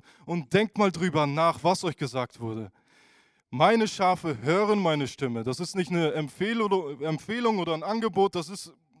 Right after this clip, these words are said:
das ist eine klare Aussage von Jesus. "Meine Schafe hören meine Stimme."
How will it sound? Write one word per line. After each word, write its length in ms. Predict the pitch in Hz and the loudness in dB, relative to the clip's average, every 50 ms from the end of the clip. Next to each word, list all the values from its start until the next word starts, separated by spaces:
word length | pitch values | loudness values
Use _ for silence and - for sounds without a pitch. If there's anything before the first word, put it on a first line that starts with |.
| 165 151 - | -20 -12 -8
das 180 | 175 160 - | -8 -6 -4
ist 240 | 214 220 - - 185 | -4 -6 -6 -6 -10
eine 300 | 190 190 160 185 185 175 | -12 -10 -6 -4 -6 -2
klare 320 | - 196 208 233 233 220 | 2 4 4 4 6 6
Aussage 400 | 214 220 240 226 - 226 214 202 | 6 6 4 4 2 0 -4 -2
von 180 | 170 202 208 196 | -2 -4 -4 -4
Jesus. 540 | 185 170 214 247 262 214 175 151 131 - - | -4 -4 -4 -4 -2 -2 -2 -4 -4 -4 -2
"Meine 300 | 156 185 220 233 233 220 | 0 0 0 2 0 -2
Schafe 500 | - - 208 196 208 214 - - 220 214 - - - - _ - | -2 0 2 4 4 2 2 0 -2 -2 -2 -6 -18 -20 _ 0
hören 400 | - 185 226 247 254 254 240 226 | 6 8 10 10 10 8 6 4
meine 260 | 214 196 175 170 147 | 4 4 4 2 0
Stimme." 460 | - - - 143 117 113 110 107 92 | -2 -4 -6 -6 -6 -6 -10 -12 -16